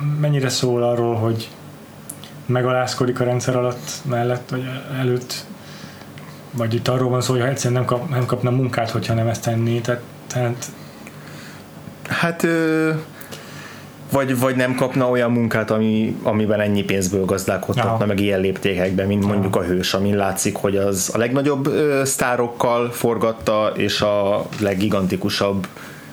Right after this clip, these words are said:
Speaker 2: ö, díszletekkel és, és látványvilággal. Nem tudom, hogy mennyibe került, azt
Speaker 1: Ja,
Speaker 2: néztem
Speaker 1: nincs
Speaker 2: utána,
Speaker 1: sajnos.
Speaker 2: hogy milyen költségvetése volt, de ez egyértelműen egy szuper látványos film.
Speaker 1: <laughs>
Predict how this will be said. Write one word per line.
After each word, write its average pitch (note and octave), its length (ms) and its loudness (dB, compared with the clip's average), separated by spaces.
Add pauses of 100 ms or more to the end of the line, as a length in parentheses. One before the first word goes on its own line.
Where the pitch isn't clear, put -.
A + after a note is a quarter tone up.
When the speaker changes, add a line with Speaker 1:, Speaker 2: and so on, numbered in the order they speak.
(120)
Speaker 2:
ö, G2 960 2 (340)
díszletekkel G2 800 0
és, F#2+ 300 0
és - 180 -2
látványvilággal. G2 720 0
Nem G#2+ 160 2
tudom, G2+ 220 0
hogy G2 140 2
mennyibe G#2+ 340 2
került, C3+ 540 0
azt - 160 -4
Speaker 1:
Ja, C#3+ 100 2
Speaker 2:
néztem B2 240 0
Speaker 1:
nincs B2+ 120 2
Speaker 2:
utána, C3 160 2
Speaker 1:
sajnos. B2+ 160 4
Speaker 2:
hogy C3 100 2
milyen C3 160 2
költségvetése B2+ 800 2
volt, G#2+ 340 2
de G#2 300 2 (400)
ez G#2 120 2
egyértelműen G2+ 520 2
egy G2 80 0
szuper G2 420 0
látványos F#2+ 540 0
film. D3 460 0
Speaker 1:
<laughs> - 20 -8